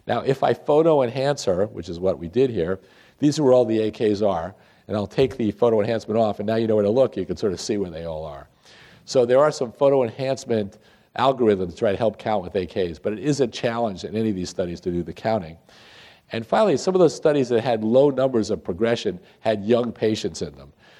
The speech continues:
So if you use a, a data set with primarily younger patients, you may underestimate the true risk of progression because the people just haven't lived long enough to have their A Ks progress to invasive squamous cells.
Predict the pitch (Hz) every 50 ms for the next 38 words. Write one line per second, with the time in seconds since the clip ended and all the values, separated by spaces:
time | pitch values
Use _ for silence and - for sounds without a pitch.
0 | - _ _ - 131 120 104 - 127 135 151 160 147 - 143 127 117 107 87 107
1 | 98 113 120 139 135 117 - - 113 101 98 - - 104 104 113 113 113 110 101
2 | 104 101 104 95 90 - - 135 139 131 - 110 101 98 - - 110 107 110 110
3 | 110 107 - - 127 147 139 139 123 117 120 117 - 131 120 113 107 98 - 104
4 | - - 127 110 104 101 95 - - 95 - - 90 90 131 131 123 - - 127
5 | 101 92 95 87 - 110 95 92 - - - 101 - 107 95 92 90 90 101 95
6 | - 110 98 87 87 92 107 104 101 98 92 92 85 87 85 87 85 - - 98
7 | 85 80 87 87 82 87 90 85 - 107 90 82 80 - - 82 76 87 85 82
8 | - - 87 80 76 80 85 82 80 - - - - - 85 85 80 76 - -
9 | - - - - -